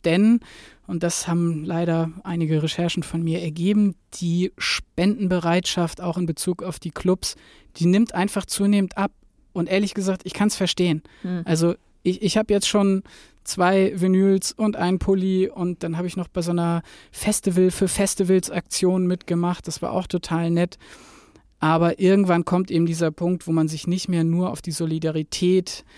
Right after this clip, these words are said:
Speaker 1: ja, der Menschen da draußen verlassen sollte, sondern ja, dann sind einfach eben doch die politischen Entscheiderinnen und Entscheider gefragt.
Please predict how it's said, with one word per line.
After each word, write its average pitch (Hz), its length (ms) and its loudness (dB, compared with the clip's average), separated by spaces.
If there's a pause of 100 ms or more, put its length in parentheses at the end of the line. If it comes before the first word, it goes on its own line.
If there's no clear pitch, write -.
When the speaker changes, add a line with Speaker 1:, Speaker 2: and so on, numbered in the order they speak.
(680)
Speaker 1:
ja, 156 240 0 (100)
der 160 100 0
Menschen 156 300 0
da 156 140 0
draußen 202 340 2
verlassen 190 400 -2
sollte, 190 340 0
sondern 180 340 -2
ja, 262 220 -2
dann 196 220 -4
sind 190 240 -2
einfach 180 340 -4
eben 180 340 -2
doch - 260 -8
die 190 120 -10
politischen 170 560 -8
Entscheiderinnen 170 680 -4
und 190 120 -6
Entscheider 180 480 -6
gefragt. 170 640 -12